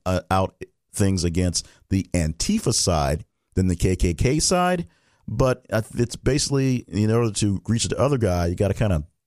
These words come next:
throw in a sacrificial lamb. And in this case, a group like the K K K, which has been seen as, as a terror organization for decades, is in here as well.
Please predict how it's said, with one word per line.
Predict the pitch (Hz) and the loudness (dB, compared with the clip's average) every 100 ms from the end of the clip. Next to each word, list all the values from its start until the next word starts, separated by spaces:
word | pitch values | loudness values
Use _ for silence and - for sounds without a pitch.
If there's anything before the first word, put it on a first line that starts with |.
| - | -4
throw | 110 110 | 0 2
in | 101 | 0
a | |
sacrificial | 85 104 98 95 110 98 | 0 0 -2 -2 -2 0
lamb. | 87 90 107 110 _ _ _ | 0 2 2 -2 _ _ _
And | - 87 | 0 2
in | 85 | 2
this | 101 - | 2 0
case, | 120 123 - - _ _ - | 0 0 -2 -8 _ _ -4
a | 90 | -2
group | 95 110 | 0 0
like | 104 | -2
the | 80 | 0
K | 113 101 | 0 2
K | 98 | 0
K, | 90 - 104 80 85 90 _ | 2 2 2 2 0 -4 _
which | 82 87 - - - | 0 0 0 -4 -2
has | 85 82 | 0 0
been | 85 | 0
seen | 78 95 90 85 | 0 0 0 2
as, | 82 76 | 0 0
as | - 87 | 0 -2
a | 85 | 0
terror | - 87 - | 0 0 0
organization | 80 78 78 73 78 | -2 0 0 0 -2
for | - 80 76 73 - _ _ - 82 | 0 0 0 -2 -8 _ _ -14 -2
decades, | 98 110 85 71 69 78 - _ _ _ _ _ _ _ _ _ _ - | 0 2 0 0 0 -2 -6 _ _ _ _ _ _ _ _ _ _ -4
is | 104 95 | -2 0
in | 95 | 0
here | 87 76 | 0 0
as | 73 - | -2 0
well. | 92 85 64 | 0 0 -2